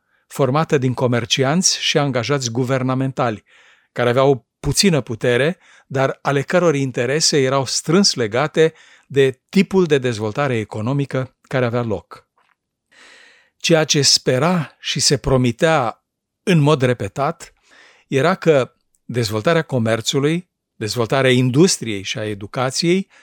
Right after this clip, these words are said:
va fi în cele din urmă în beneficiul tuturor claselor sociale, fiindcă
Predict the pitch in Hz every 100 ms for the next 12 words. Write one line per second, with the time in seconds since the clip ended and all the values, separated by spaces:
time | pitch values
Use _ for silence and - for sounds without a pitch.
0 | _ _ _ - 151 214 202 - 170 147
1 | 113 139 165 160 147 131 139 135 - 180
2 | 165 135 196 170 151 147 - 156 - 143
3 | 135 - 143 - 143 117 98 - _ _
4 | _ _ 151 151 - 139 123